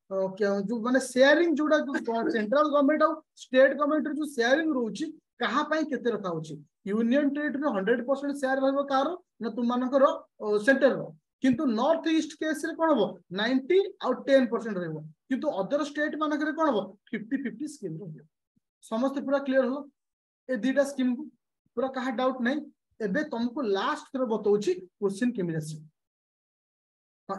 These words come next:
ଇନଭେଷ୍ଟମେଣ୍ଟ ରେଟ୍ ଯୋଉଟା ତମର ରହୁଛି। ଦେଖ,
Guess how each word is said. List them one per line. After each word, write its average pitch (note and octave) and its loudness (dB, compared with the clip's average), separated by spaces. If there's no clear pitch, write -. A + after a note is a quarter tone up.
ଇନଭେଷ୍ଟମେଣ୍ଟ C#4+ 6
ରେଟ୍ G3 6
ଯୋଉଟା F#3+ 4
ତମର F#3+ -8
ରହୁଛି। D#3 -8
ଦେଖ, D#3 -10